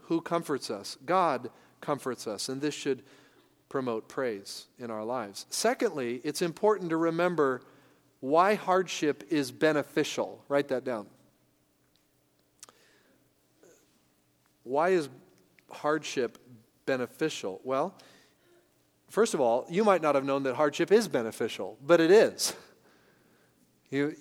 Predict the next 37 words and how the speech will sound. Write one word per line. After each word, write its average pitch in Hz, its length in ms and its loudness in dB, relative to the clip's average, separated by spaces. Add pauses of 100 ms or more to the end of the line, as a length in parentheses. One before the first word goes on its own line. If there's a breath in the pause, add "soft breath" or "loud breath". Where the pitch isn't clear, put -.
(160)
and 143 260 -4
we'll 139 140 0
get 175 200 0
to 156 80 -2
that 147 200 2
a 139 40 2
little 151 200 2
bit 135 160 0
more 151 160 2
in 135 60 -2
a 120 40 -4
second 185 340 -4
here, 120 200 -4
but 127 160 -6
the 135 100 -2
reason 165 500 0
why 160 600 4
it's 135 200 -6
beneficial, 135 540 -2
at - 20 4
least 170 140 0
one 202 300 6
reason, 123 360 0
there's 139 140 -6
lots 170 220 0
of 143 80 -6
reasons, 120 240 -8
but 151 160 0
one 226 300 4
reason 147 340 0
why 123 380 -2 (380 loud breath)
is 175 200 6
because, 170 580 2
if - 80 -12
you're 156 80 -6
taking 156 320 -4
notes, 175 340 2